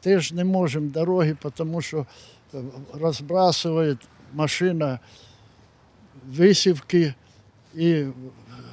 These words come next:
хто може і, е, вікно розбити, і... Машини пошкодити. Тому я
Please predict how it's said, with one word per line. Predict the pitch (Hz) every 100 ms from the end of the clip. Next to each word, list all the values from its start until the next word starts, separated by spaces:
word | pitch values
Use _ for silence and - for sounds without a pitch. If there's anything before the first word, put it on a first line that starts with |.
| -
хто | - 180 175
може | 180 160 160 147
і, | 165 160 143 139 131 - - _ _ 135
е, | 127 131
вікно | 123 147 - 185 214
розбити, | 196 151 156 185 151 156
і... | 151 135 - - - _ _ _ - _ _ _ - - - - - -
Машини | 143 170 - 196 151 120 - _
пошкодити. | 139 - - 127 101 - _ _ _ - _ _ -
Тому | 180 196 180
я | 180 180